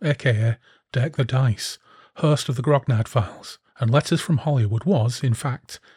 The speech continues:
his pick for this episode. We also chat about our road trip to the Moorcock and Tolkien Weekender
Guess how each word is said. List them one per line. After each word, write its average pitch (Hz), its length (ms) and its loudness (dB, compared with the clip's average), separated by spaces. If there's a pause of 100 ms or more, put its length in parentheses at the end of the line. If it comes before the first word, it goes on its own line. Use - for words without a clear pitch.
his 127 200 -4
pick - 400 -8
for - 120 -4
this 104 160 -2
episode. - 540 -12 (540)
We 175 80 4
also 170 240 2
chat 160 180 -8
about 135 300 -4
our 123 80 0
road 131 280 2
trip - 200 -8
to 135 100 -6
the 123 60 0
Moorcock 139 540 -2
and 135 80 0
Tolkien 135 480 -2
Weekender 123 600 0